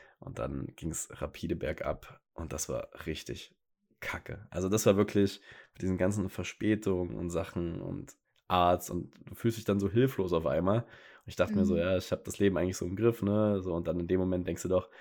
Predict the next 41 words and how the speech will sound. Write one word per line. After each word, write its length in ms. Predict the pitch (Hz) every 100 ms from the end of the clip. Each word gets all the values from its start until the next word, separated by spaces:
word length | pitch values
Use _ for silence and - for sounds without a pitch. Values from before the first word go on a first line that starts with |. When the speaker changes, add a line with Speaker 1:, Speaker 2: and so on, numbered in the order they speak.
| - -
Speaker 1:
oh, 180 | - 101
ich 140 | 101 -
hätte 120 | 123
gern 140 | -
jemand, 240 | 98 95 90
der 80 | -
das 120 | -
für 80 | 101
mich 140 | -
entscheidet, 420 | 107 - 98 85
ne? 160 | 98 104
Hätte 180 | 104 -
ich 60 |
gern 120 | 98
meine 180 | 87 85
Eltern 280 | 98 110 101
irgendwie 240 | 87 101
dabei, 280 | 95 90 92
die 80 | 92
sagen, 240 | 92 92
wir 80 | 98
machen 200 | 95 95
das 120 | 95
jetzt 160 | 95 85
so, 160 | 104 104
so, 180 | 98
so. 320 | 92 107 117 - - - - -
Und 120 | 78
wir 140 | 98
waren 140 | 92 87
so, 180 | 87 -
oh 100 | -
fuck, 340 | - 98 95
uns 160 | 90 -
geht's 220 | - -
nicht 140 | 82
gut, 140 | - 90
wir 60 | 87
können 180 | 90
nicht 160 | 87 -
denken. 340 | 92 87 98